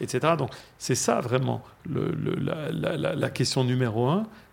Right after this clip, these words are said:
qui est quel est le choix dominant fixé pour cinq ans, en tout cas dans le cadre des mandats à cinq ans, fixé pour, pour, pour cinq ans. Et force est de constater que pour le moment, on n'a pas ce débat. On va pas, on n'a pas ce débat, on va pas se mentir.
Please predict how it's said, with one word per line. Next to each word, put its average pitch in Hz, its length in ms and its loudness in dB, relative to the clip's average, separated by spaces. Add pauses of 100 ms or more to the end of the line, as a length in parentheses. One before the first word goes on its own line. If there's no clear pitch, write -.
qui 123 260 -2
est 165 340 0
quel 135 200 4
est 139 60 4
le 120 100 4
choix 123 260 2
dominant 139 560 0 (140)
fixé - 480 2
pour 143 240 -4
cinq 127 280 2
ans, 170 220 0 (240)
en 139 80 -4
tout 131 120 -12
cas 131 140 2
dans 117 120 2
le 113 60 -2
cadre 123 200 0
des 113 80 0
mandats 110 280 0
à 110 40 -2
cinq - 300 -6
ans, 202 80 0 (420)
fixé - 380 2
pour, 120 340 -2
pour, - 320 -6
pour - 200 -4
cinq 107 260 -4
ans. 175 240 2 (400)
Et 110 80 0
force - 260 2
est 135 60 2
de - 60 -4
constater 120 500 -2
que 156 80 -12
pour 127 180 -2
le 120 60 0
moment, 120 260 2
on 143 60 2
n'a 110 100 0
pas 147 220 0
ce 143 100 -6
débat. - 300 -4 (800)
On 127 60 -8
va 104 140 -8
pas, 151 180 2
on 127 80 0
n'a 110 120 0
pas 160 180 4
ce 135 60 -2
débat, 131 200 2
on 175 60 4
va 135 100 2
pas - 160 0
se - 140 -4
mentir. 165 360 2